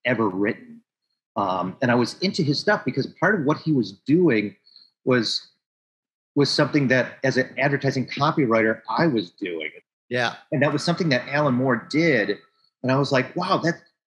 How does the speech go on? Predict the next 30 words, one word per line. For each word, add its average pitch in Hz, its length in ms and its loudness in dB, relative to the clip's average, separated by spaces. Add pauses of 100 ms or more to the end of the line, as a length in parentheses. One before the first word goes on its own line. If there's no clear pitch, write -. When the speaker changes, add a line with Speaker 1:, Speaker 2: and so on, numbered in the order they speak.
(120)
Speaker 1:
I 147 40 2
never 156 240 2
thought 156 200 4
I 156 60 2
could, 156 220 -4 (320)
oh, 180 280 2 (260)
now 135 240 2
I 156 60 4
wanna 135 260 2
try." - 460 0
So - 240 0
anyhow, 123 420 0 (240)
Todd 156 180 2
McFarlane, 117 520 2
Spider-Man 127 680 0
number 113 260 0
one. 87 320 -4 (1500)
The 123 180 -4
art 151 220 2
was 143 160 2
beautiful. 139 840 0 (200)
The 143 60 0
critics - 540 0
didn't 147 260 4
like 127 240 2
it. 131 220 0
They 113 100 0
said 135 380 0
it 123 180 -2
was 110 180 -2